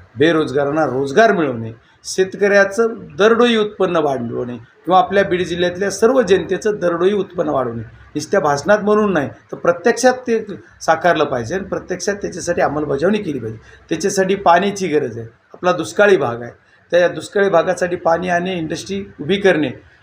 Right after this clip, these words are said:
आणि आपल्याला जे विकासाचं दळणवळण आहे या दळणवळणासाठी मदत करून आपण प्रोजेक्ट करणे. आता काही जण म्हणले जातात की आम्ही रस्ते केले, मान्य आहे रस्ते केले, पण त्या रस्त्यावर ॲक्सिडेंट किती झाले तुमच्या रस्त्याचे काम चालू असल्यामुळे?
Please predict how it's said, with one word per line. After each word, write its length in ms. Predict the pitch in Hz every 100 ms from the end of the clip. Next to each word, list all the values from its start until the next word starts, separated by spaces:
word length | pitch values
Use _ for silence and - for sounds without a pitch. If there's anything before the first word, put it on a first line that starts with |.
| _
आणि 160 | 151 190
आपल्याला 400 | 170 175 180 190
जे 260 | 147 175 190
विकासाचं 580 | 175 185 175 180 196
दळणवळण 480 | 151 175 190 180 170
आहे 160 | 151 160
या 80 | 156
दळणवळणासाठी 960 | 160 196 190 180 170 160 156 208 208 - _ -
मदत 260 | 131 196 208
करून 200 | 190 180
आपण 300 | 170 160 170
प्रोजेक्ट 400 | 165 151 156 190
करणे. 280 | - 143 123 117 _ _ -
आता 160 | 143
काही 200 | 208 202
जण 180 | 190 208
म्हणले 300 | 202 190 196
जातात 260 | 196 196 185
की 60 | 196
आम्ही 160 | 196 214
रस्ते 320 | 214 214 214
केले, 260 | 156 135 131 113 _ _
मान्य 260 | 165 214 220
आहे 120 | 170
रस्ते 260 | 151 151 151
केले, 220 | 147 147
पण 140 | 160
त्या 140 | 160 185
रस्त्यावर 420 | 180 - 196 196 - - -
ॲक्सिडेंट 460 | 175 - 240 247 208
किती 180 | 214
झाले 260 | 196 147 131 131 - _ _ _ -
तुमच्या 220 | 156 185
रस्त्याचे 340 | 185 185 185
काम 240 | 202 175 175
चालू 220 | 170 156
असल्यामुळे? 340 | 127 131 131